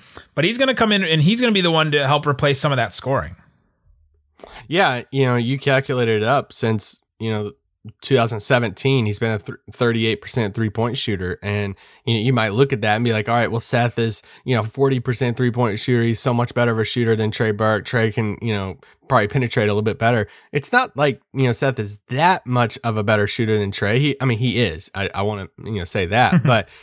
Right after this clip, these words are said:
Speaker 2: I, I think it, I think it has been overlooked a little bit. I mean, we,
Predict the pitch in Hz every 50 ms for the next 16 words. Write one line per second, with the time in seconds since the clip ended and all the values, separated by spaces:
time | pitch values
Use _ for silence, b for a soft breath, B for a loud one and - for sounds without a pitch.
0 | b b b b b b b b b b - 160 170 156 - - 170 175 - -
1 | 190 190 - 190 175 156 - - 120 135 139 - 185 180 - 175 151 - 120 135
2 | 147 151 160 147 - - 147 135 127 120 123 117 120 120 117 117 120 120 - -
3 | - - 120 120 147 175 151 127 104 110 120 117 113 113 135 175 190 180 -